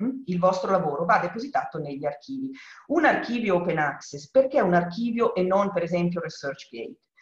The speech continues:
Perché, ehm, l'archivio assegna intanto un identificativo univoco, quindi con un identificativo univoco siete già in parte conformi alla F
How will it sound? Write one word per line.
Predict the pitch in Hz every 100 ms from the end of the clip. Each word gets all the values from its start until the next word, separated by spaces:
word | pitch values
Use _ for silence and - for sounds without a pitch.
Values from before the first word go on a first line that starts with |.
| _ _
Perché, | - 285 285 175 156 - -
ehm, | - 190 170 165 160 160 160 156 151 147
l'archivio | - 254 254 175 156 165
assegna | 220 - - 170 147
intanto | 196 226 220 226
un | 233
identificativo | 233 220 214 202 220 214 156 156
univoco, | 151 127 123 - - _ _
quindi | 214 175 170
con | - 262
un | 262
identificativo | 208 175 175 175 175 170 196 185
univoco | 165 - - 160
siete | 160 - 208 190
già | 165 185 131 -
in | 156 156
parte | 185 165 - -
conformi | - 175 - 175 160 180 226 233
alla | 147 160 -
F | 175 - -